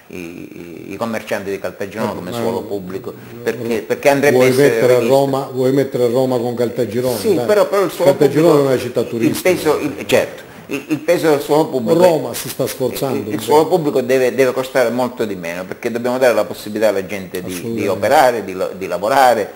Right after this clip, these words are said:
Speaker 1: dobbiamo dare la possibilità alla gente di far lavorare anche gli altri, perché quando tu metti cinque, dieci tavoli fuori ci vogliono altre due persone, che, eh,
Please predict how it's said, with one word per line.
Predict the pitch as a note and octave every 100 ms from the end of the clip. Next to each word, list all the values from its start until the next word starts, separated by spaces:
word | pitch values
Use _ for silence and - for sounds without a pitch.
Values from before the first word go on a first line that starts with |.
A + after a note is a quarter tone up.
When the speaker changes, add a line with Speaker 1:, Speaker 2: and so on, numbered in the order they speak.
| - -
Speaker 1:
dobbiamo | A#2+ A#2+
dare | B2
la | G#2
possibilità | G2+ G#2 G#2+ G#2 G#2
alla | F2+
gente | G#2 G2+
di | F#2
far | - G2
lavorare | A2+ C#3+ D3
anche | G#2+ G2 A#2
gli | B2+
altri, | A2+ F2+ F#2
perché | - - - F#2+ - - -
quando | A#2 A2+ G2+
tu | G2
metti | G#2 A2 - G2+ - -
cinque, | - A2 F#2 F2+
dieci | F2+ F#2 G2
tavoli | G2 F#2 F2+ G2+
fuori | - E2 D#2 D#2 - - -
ci | F#2+
vogliono | G2 F2+
altre | F2 - G#2
due | G2+ G2+
persone, | G2+ - - D2 D2+
che, | D2+ -
eh, | E2+